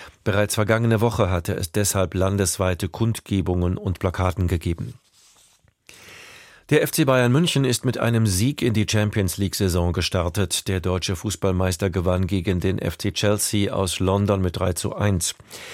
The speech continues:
Heute spielen Eintracht Frankfurt gegen Galatasaray Istanbul und Bayer Leverkusen beim F C Kopenhagen.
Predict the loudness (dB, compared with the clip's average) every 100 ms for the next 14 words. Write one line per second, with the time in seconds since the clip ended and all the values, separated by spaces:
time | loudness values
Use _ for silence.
0 | -16 -16 -2 2 2 2 0 2 2 2
1 | 0 0 0 -2 -4 -2 0 0 -2 -2
2 | -4 -2 -2 0 2 2 2 0 -2 0
3 | 0 0 0 -2 -2 0 2 2 0 0
4 | 0 -2 -2 0 0 0 0 -2 -2 -2
5 | 2 0 0 -6 -12 -2 0 -2 -2 -6
6 | -4 -4 -4 -4 -6 -2 0 0 0 -2
7 | -10